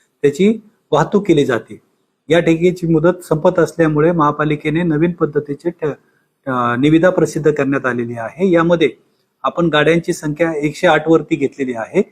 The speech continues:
जरी संख्या वाढली, त्यासोबतच त्याची क्षमता पण वाढणार आहे.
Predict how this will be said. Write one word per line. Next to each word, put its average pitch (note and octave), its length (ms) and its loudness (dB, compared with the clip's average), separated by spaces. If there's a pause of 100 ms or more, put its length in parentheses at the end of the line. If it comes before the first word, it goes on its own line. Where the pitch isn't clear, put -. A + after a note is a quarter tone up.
(380)
जरी D3 180 4
संख्या F3+ 320 2
वाढली, E3+ 280 4
त्यासोबतच E3+ 680 0
त्याची F#3+ 480 2 (380)
क्षमता F#3+ 340 4
पण G3+ 160 4
वाढणार D3+ 380 4
आहे. A#2 200 -2